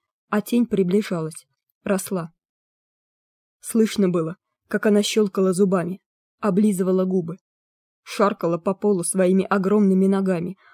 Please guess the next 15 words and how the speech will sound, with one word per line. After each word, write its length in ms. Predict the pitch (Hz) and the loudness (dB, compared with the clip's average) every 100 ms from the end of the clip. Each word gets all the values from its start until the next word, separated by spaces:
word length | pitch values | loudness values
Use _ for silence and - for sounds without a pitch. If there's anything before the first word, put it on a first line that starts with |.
| - | -8
обутыми 520 | - 185 202 - 185 165 | -2 0 0 0 0 0
в 80 | |
мягкие 400 | 175 180 - - | 0 -2 -2 -4
домашние 560 | 170 175 170 - 180 170 | -2 0 -2 -4 -4 -4
тапочки. 520 | 175 170 - - 202 - _ _ _ _ _ _ _ _ _ | -4 -10 -12 -16 -18 -20 _ _ _ _ _ _ _ _ _
Я 200 | 196 190 | 2 2
взяла 300 | 170 180 180 | 2 2 0
себя 280 | - 175 175 | -2 -2 -2
в 40 | |
руки, 320 | 190 208 - - _ _ - | -2 -6 -10 -14 _ _ -12
снова 420 | - 214 226 190 | -2 2 2 0
отодвинулась 800 | 175 - 185 175 202 175 175 170 | -2 -2 0 2 2 2 0 -2
дальше 380 | 175 185 - - | -2 -2 -4 -8
от 220 | 185 - | -8 -6
Кипса 420 | - - - 160 | -8 -8 -10 -12